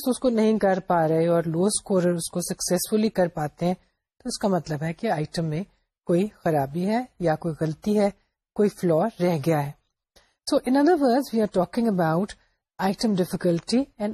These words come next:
item discrimination. A good item should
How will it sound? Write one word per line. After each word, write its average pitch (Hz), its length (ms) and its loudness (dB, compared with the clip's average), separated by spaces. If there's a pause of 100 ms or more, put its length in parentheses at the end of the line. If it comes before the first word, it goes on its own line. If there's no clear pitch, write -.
item 202 340 -2 (200)
discrimination. 170 760 -4 (920)
A 180 200 -4
good 277 160 2 (100)
item 277 260 2
should 247 380 -2